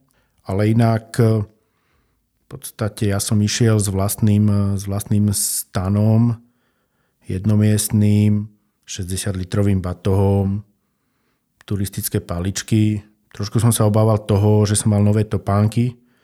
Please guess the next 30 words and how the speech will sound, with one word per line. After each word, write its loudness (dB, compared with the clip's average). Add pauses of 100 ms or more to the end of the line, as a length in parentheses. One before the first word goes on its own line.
(260)
ktoré -8
som -4
si -8
kupoval -2
len 0 (600)
deň 0
predtým, -2
ako -4
som -2
na 0
tom -2
treku -2
začínal, -2
lebo -6
som -4
staré -6 (160)
vlastne -6
už -12
nemohol 2
používať. 0 (400)
Takže 0
to 4
bol 4
jediný 4
otáznik, 4
ktorý 4
možno 4
na 2
začiatku -2
cesty 2